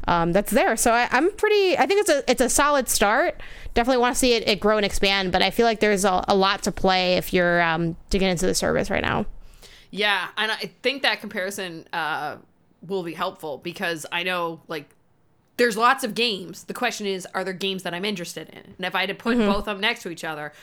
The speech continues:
Speaker 2: which has the most games that I'm, my style of gaming? And that's gonna be different for everybody,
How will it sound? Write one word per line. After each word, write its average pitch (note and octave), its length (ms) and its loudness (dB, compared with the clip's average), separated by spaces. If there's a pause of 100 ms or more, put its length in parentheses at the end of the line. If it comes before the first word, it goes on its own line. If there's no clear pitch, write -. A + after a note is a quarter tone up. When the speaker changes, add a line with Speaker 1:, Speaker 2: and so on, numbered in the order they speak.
(160)
Speaker 2:
which A#3+ 320 0
has G#3 180 0
the G#3 80 -8
most F#3 300 -4
games F3+ 240 -6
that F3 180 -8
I'm, F#3 560 -2 (120)
my G3 260 0
style E3+ 320 -6
of E3 100 -10
gaming? F3+ 380 -6
And G#3+ 120 -4
that's C#4+ 140 0
gonna C#4+ 100 -6
be C#4+ 80 -4
different C#4 300 -4
for C4+ 80 -2
everybody, G3+ 500 -6